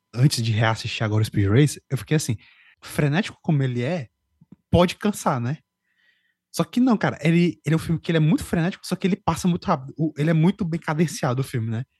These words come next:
O ritmo dele. Aí, quando eu comecei a ver e tava gostando do filme, aí eu pensei, "Putz,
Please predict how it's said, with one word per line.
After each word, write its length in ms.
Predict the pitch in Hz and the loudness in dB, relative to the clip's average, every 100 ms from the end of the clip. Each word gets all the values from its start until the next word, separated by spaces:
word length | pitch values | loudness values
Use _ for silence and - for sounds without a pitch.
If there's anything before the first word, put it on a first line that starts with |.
| _ | _
O 80 | - | -10
ritmo 360 | 117 127 - 131 | -6 -4 -4 -4
dele. 220 | 127 104 - _ _ _ _ _ _ | -2 -4 -8 _ _ _ _ _ _
Aí, 280 | 107 120 151 | -4 0 0
quando 340 | 151 180 220 | 0 0 2
eu 240 | 262 233 190 _ _ _ | 2 0 -2 _ _ _
comecei 400 | - 160 147 - | 0 2 0 -2
a 120 | 247 | -2
ver 400 | 175 127 117 104 - _ | -2 -2 -4 -6 -10 _
e 80 | 123 | -10
tava 220 | - 120 | -4 -2
gostando 380 | 120 123 - 107 | 0 -2 -4 -6
do 40 | 95 | -6
filme, 400 | - 170 127 113 _ _ - | 0 2 2 -4 _ _ -2
aí 140 | 113 | 0
eu 80 | 131 | 2
pensei, 300 | 156 143 117 | 0 0 -4
"Putz, 460 | - 156 147 - | -2 -2 -2 -4